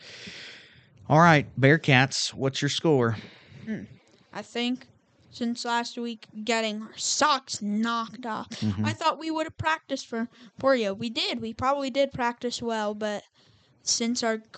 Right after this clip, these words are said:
Speaker 2: a lot, two of our main, our starters, two of our, one of, two of our best offensive players, not the best, but two of the best,
Speaker 1: Mm-hmm.
Speaker 2: they, it, they both got injured. That was not very good. But the
Speaker 1: Yeah.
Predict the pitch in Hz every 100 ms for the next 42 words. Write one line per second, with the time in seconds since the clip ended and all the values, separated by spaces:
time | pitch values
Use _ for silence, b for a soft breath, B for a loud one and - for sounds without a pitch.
0 | - 214 226 226 233 - - 277 - 311
1 | 311 285 269 240 220 214 220 233 226 220
2 | - 202 202 240 294 302 - - - b
3 | b _ - 247 247 220 196 190 208 208
4 | - 208 208 220 233 226 220 - _ -
5 | 247 247 233 202 208 208 - - 220 220
6 | 214 214 220 214 214 220 233 226 233 -
7 | 226 202 190 190 - 180 - 220 214 214
8 | 214 196 208 - - - _ - 104 101
9 | 104 104 _ _ _ _ _ _ _ -
10 | 214 226 214 185 160 190 165 226 - 240
11 | 233 214 220 233 - 226 220 220 226 233
12 | 220 214 117 - 143 - - 82 - 123
13 | - 190 - - 110 127